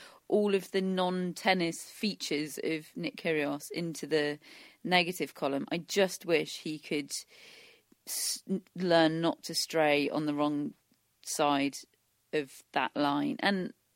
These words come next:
he is, he is slowly learning, I think, with, there are setbacks <laughs> like, like, you know, what happened over the Davis Cup and so on, but I think the general trajectory is upward. And I think, you know,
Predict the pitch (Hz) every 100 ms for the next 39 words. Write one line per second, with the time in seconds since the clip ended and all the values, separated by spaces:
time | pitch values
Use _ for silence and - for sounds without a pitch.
0 | _ 175 175 156 147 - _ - 180 175
1 | 156 - - 196 185 185 170 143 143 139
2 | 139 143 - _ - 151 156 147 139 139
3 | 143 143 156 160 - 175 196 190 185 -
4 | - - - _ 208 220 254 247 180 160
5 | 139 - - - - 226 - - 190 202
6 | 170 160 - - 170 151 151 160 175 170
7 | 165 160 151 156 160 151 143 - 160 -
8 | 143 - 143 143 143 156 156 175 - 170
9 | 147 185 180 180 180 170 165 170 175 165
10 | - 139 131 143 139 - - - - -
11 | _ 208 175 170 - 160 156 - 220 240
12 | 277 277 - 269 208